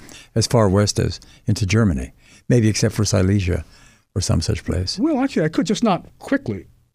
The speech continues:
Speaker 2: I mean, um, you gobble off a piece of Europe, and then you see what the reaction is, and you digest it, and you gobble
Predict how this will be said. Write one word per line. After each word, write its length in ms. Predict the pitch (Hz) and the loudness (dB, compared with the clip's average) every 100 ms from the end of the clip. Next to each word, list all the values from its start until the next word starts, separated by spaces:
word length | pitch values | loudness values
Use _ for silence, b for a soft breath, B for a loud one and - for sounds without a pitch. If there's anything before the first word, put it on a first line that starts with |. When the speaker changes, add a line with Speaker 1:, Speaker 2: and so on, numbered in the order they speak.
| _ _ _ _ - | _ _ _ _ -6
Speaker 2:
I 40 | |
mean, 240 | 135 127 120 - _ - | -2 0 -2 -8 _ -10
um, 480 | 127 120 120 120 113 _ _ _ _ | -8 -8 -8 -10 -12 _ _ _ _
you 120 | 156 | -4
gobble 380 | 127 131 151 160 | -2 0 0 -2
off 200 | - 127 | -2 -4
a 60 | 139 | -6
piece 300 | - 127 - | -8 -8 -6
of 160 | 113 - - - - - | -10 -12 -20 -20 -20 -20
Europe, 340 | - 98 117 - | -10 -8 -6 -6
and 100 | 117 | -4
then 100 | 113 | -2
you 100 | 113 | -4
see 160 | - 120 | -4 -4
what 140 | 117 | -2
the 60 | 110 | -4
reaction 460 | 107 98 101 107 | -4 -6 -10 -10
is, 160 | 101 131 | -10 -6
and 80 | 113 | -6
you 60 | 104 | -6
digest 460 | 104 107 104 - | -6 -6 -8 -8
it, 80 | 131 | -6
and 80 | 139 | -4
you 80 | 123 | -6
gobble 180 | 95 | -8